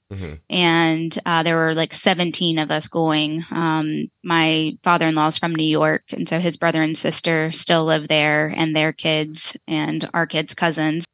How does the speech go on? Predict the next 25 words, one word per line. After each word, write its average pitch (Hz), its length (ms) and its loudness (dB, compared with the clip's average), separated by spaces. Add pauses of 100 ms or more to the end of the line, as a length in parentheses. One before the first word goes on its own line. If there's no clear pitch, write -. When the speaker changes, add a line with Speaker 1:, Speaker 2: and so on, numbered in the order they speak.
(400)
Speaker 2:
So, 175 640 4 (140)
um, 170 320 2
we 185 100 2
were 175 180 4
all 190 200 6
planning 165 800 0 (220)
to 180 160 0
meet 170 580 -2 (120)
at 160 240 0 (100)
this, 160 560 -2
um, 156 560 -2 (220)
vacation 175 640 2
house 165 480 0
in 170 260 -2
Priano, 165 680 2
Italy, 175 580 -2 (600)
um, 165 280 0
which 175 220 0
is 175 260 4
about 175 240 2
an 156 120 -2
hour 208 260 4
and 190 100 2
a 185 40 2
half, 170 520 2